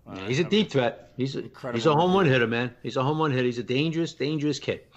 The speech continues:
Speaker 1: Dude, before we get to the questions, you brought up Ohio State. I can't believe Joe Burrow <laughs> transferred from Ohio State. What a,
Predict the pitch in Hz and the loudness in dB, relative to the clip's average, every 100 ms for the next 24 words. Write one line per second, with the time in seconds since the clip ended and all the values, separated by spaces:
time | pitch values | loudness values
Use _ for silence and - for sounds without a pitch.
0 | - - - - - - 139 127 175 160 | -20 -20 -20 -20 -20 -16 -14 -12 -10 -8
1 | 127 123 101 - 113 110 107 104 117 117 | -8 -10 -14 -12 -14 -12 -14 -14 -12 -10
2 | 107 98 - 98 107 104 98 - 107 127 | -10 -12 -14 -14 -12 -12 -14 -12 -12 -12
3 | 139 208 156 127 123 117 131 113 120 117 | -12 -10 -10 -10 -10 -10 -10 -10 -8 -8
4 | 104 - 117 - - 143 - 110 110 139 | -10 -12 -12 -12 -10 -10 -10 -14 -12 -14
5 | 123 - - 120 135 156 | -14 -18 -16 -16 -14 -14